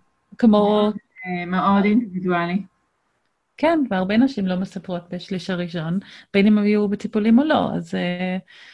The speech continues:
Speaker 1: יש צורך גם להגיש, אה, שאת כמו עוד נשים שנכנסו להיריון ממש, אה, בקלות או בלי את כל ההזרקות וכולי.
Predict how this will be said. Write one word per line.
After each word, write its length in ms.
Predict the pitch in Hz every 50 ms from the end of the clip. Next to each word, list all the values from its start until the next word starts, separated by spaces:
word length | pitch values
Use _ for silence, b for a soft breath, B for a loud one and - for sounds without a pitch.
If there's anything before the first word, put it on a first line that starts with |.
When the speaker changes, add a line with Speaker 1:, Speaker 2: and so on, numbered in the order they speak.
| B B B B B B -
Speaker 1:
יש 160 | 202 - -
צורך 360 | - - 196 214 208 - -
גם 160 | 214 196 190
להגיש, 460 | 185 175 170 170 175 180 - - - 202
אה, 280 | 180 175 175 175 180 175
שאת 260 | - - 180 180 -
כמו 720 | - 196 185 175 175 175 170 175 175 170 180 175 - - - _
עוד 220 | - - 180 170 175 180
נשים 260 | 170 - - 170 170
שנכנסו 720 | 170 180 170 165 - - 180 - - 180 180 180 180 165 - - - _ -
להיריון 680 | - 180 180 180 175 175 175 170 170 170 170 170 175 180 _ _ - -
ממש, 380 | 180 165 165 170 165 - - 202
אה, 300 | 180 175 175 175 175 175 180 - b b b b b b b b b b b b _ 170
בקלות 500 | 190 - - 185 175 170 170 170 165 170
או 380 | 165 160 165 160 160 160 165 170 165 165 _ - _ -
בלי 240 | 170 - 180 175 170
את 80 | 170
כל 220 | - - - 180 175
ההזרקות 840 | 175 175 175 175 170 - - 180 170 170 170 165 165 - - 170 - -
וכולי. 360 | 185 170 - 170 165 156 165